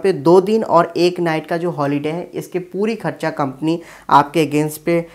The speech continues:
लेगा और साथ में आपको एक्सक्लूसिव स्टोर भी दिखाएगा जो तुलसी पेंट जहाँ पे रखा होता है।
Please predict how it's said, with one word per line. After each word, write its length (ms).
लेगा 360
और 200
साथ 360
में 80
आपको 340
एक्सक्लूसिव 680
स्टोर 340
भी 140
दिखाएगा 540
जो 140
तुलसी 380
पेंट 340
जहाँ 260
पे 80
रखा 300
होता 240
है। 120